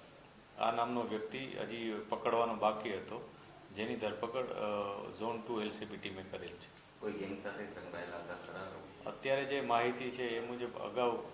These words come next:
Speaker 1: એ કોઈક, અ, પ્રવીણ રાઉત નામના એક વ્યક્તિ સાથે ને એનો કંઈક ઘરોબો હતો એવી માહિતી છે. હજી પોલીસ એનું, અ, વેરિફિકેશન કરી રહી છે.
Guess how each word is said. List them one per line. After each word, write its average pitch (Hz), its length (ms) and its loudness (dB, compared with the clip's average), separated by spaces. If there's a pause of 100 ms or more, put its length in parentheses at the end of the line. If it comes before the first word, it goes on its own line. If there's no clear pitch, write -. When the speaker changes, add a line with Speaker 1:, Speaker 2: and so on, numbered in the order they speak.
Speaker 1:
એ 117 100 -4 (100)
કોઈક, 113 380 -2
અ, 107 40 -2 (720)
પ્રવીણ 113 280 -2
રાઉત 113 480 4
નામના 110 300 0
એક 107 320 -4
વ્યક્તિ 104 320 -4
સાથે 110 500 0 (460)
ને 107 200 -2
એનો 107 160 -4
કંઈક 110 360 -4
ઘરોબો 107 440 4
હતો 110 240 2
એવી 110 160 2
માહિતી 104 440 2
છે. 117 240 0 (460)
હજી 104 140 -4
પોલીસ 120 340 -2
એનું, 110 320 -6
અ, 107 180 2
વેરિફિકેશન 104 600 -2 (100)
કરી 98 200 0
રહી 87 100 -4
છે. 87 300 -10